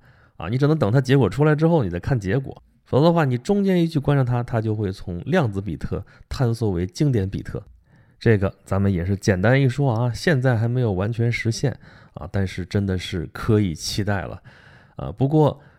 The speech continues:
创立信息论的香农本人可是见证不到这一天了。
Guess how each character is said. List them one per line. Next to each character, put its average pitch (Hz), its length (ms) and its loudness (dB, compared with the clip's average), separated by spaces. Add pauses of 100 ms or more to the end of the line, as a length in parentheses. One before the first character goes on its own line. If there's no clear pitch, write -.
(120)
创 127 340 -2
立 117 180 0
信 120 240 -4
息 113 140 -2
论 110 140 2
的 95 100 0
香 170 260 0
农 135 220 0
本 90 160 2
人 85 300 -6
可 - 200 -6
是 78 440 -8
见 104 200 0
证 87 220 -2
不 85 80 -6
到 82 160 -2
这 87 140 -6
一 76 80 -6
天 80 200 -6
了。 69 140 -8